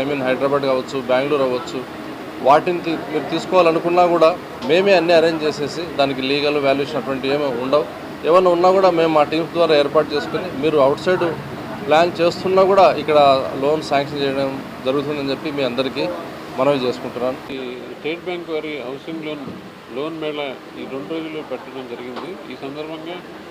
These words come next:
Speaker 2: ఆ, కస్టమర్లందరూ, ఖాతాదారులు ఎవరు స్టేట్ బ్యాంక్లో ఉన్న ఖాతాదారులైనా వేరే ఖాతాదారులు ఎవరైనా కానీ,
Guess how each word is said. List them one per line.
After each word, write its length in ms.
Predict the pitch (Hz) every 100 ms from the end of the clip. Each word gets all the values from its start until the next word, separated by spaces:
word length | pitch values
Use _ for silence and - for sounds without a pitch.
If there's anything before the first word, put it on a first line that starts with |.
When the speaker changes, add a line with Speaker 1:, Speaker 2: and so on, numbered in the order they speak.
| - - - -
Speaker 2:
ఆ, 540 | 127 127 123 123 120 117 113 - - - -
కస్టమర్లందరూ, 800 | 127 - 185 180 165 156 151 165
ఖాతాదారులు 760 | 127 110 - 139 165 165 165 147
ఎవరు 360 | 139 151 143 120
స్టేట్ 220 | 131 156 160
బ్యాంక్లో 320 | 165 165 165
ఉన్న 200 | 160 156
ఖాతాదారులైనా 720 | 147 147 160 156 151 156 165
వేరే 320 | 160 135 151
ఖాతాదారులు 640 | 160 147 147 147 147 139 127
ఎవరైనా 440 | 139 147 147 139
కానీ, 140 | 175